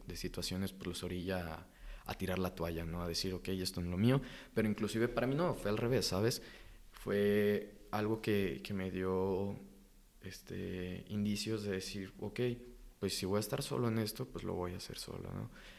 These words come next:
Ya conforme pasaron las, eh, las situaciones, sí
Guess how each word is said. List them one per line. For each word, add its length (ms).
Ya 160
conforme 380
pasaron 440
las, 140
eh, 460
las 100
situaciones, 640
sí 500